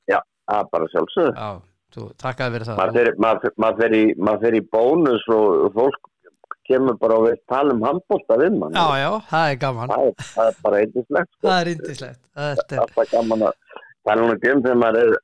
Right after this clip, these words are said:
Speaker 1: ábyrgðarlaus og, og getur, svona, sletta á aðeins, hérna, hva-, hvað er að og
Speaker 2: Já.
Speaker 1: eða svo búin að vera í þessu sjálfur, sko.
Speaker 2: Já, já.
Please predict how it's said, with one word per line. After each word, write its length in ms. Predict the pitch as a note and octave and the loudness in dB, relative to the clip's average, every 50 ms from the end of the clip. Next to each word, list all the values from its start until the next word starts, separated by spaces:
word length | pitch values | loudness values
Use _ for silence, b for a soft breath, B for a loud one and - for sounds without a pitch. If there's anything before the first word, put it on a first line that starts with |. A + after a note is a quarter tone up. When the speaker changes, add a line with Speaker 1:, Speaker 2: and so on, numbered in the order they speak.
| - - - | -6 -6 -2
Speaker 1:
ábyrgðarlaus 840 | C2+ G#2 C3+ D3 - - C#3 C3+ A#2+ A#2+ A#2+ C3+ D3+ F#3+ F#3+ - _ - | 0 0 0 0 -2 0 0 2 2 4 4 4 4 2 0 -2 _ 0
og, 240 | C3+ B2+ A#2+ - - - | 2 2 2 2 0 -2
og 200 | - C#2 - - | -4 -4 -4 -4
getur, 340 | - A2+ F#2+ - A2 G#2 - - F#2 F#2 - - | -4 -4 -2 -2 -2 -2 -2 -2 -4 -6 -6 -6
svona, 280 | _ A2+ A2 G#2 F#2+ - | _ -2 0 0 0 -2
sletta 460 | _ - A2+ B2 C#3+ C#3 - - C3+ | _ 0 0 0 0 -2 -2 -2 0
á 100 | B2+ C3 C#3+ - - - _ _ _ _ _ _ _ _ _ _ _ _ _ _ - | 2 2 2 0 -2 -4 _ _ _ _ _ _ _ _ _ _ _ _ _ _ -2
aðeins, 320 | A#2+ C3+ C#3+ C3+ A#2 - | 0 2 2 0 0 -2
hérna, 240 | B2 A#2 A#2 B2 B2+ | -2 -2 0 -2 -2
hva-, 220 | - - C3+ - - | 0 -2 -2 -4 -4
hvað 320 | - - B2+ B2+ B2 A#2+ | -6 -2 0 2 2 2
er 100 | A#2+ B2 | 2 2
að 300 | B2+ C3+ D3 E3+ E3 C#3+ | 0 0 2 0 0 2
og 240 | C3+ A#2+ G#2+ G#2+ - - - G1+ G1+ - | 2 2 2 2 0 -4 -10 -18 -10 -8
Speaker 2:
Já. 160 | A1+ - - | -6 -2 0
Speaker 1:
eða 240 | - G#2+ A2 A2+ A2+ - _ _ _ | 2 4 4 4 2 0 _ _ _
svo 160 | - A#2 G#2 | -4 -4 -4
búin 240 | F2 - A2+ A#2+ A2+ | -4 -2 0 2 2
að 140 | A2+ B2 | 4 4
vera 160 | B2+ B2+ C3 C#3+ | 4 4 4 4
í 20 | |
þessu 240 | D3 C#3 - C#3+ C3 | 2 2 0 -4 -4
sjálfur, 460 | - D#3+ D#3+ E3 E3+ F3 F3+ F3+ E3 | 0 2 2 2 2 2 0 0 -2
sko. 220 | - - E3 D3+ - - | -2 -2 -2 -2 -2 -4
Speaker 2:
Já, 200 | - F3 D3 C3 A#2+ | -6 -4 -2 -2 -2
já. 160 | A#2 C3+ | -2 -2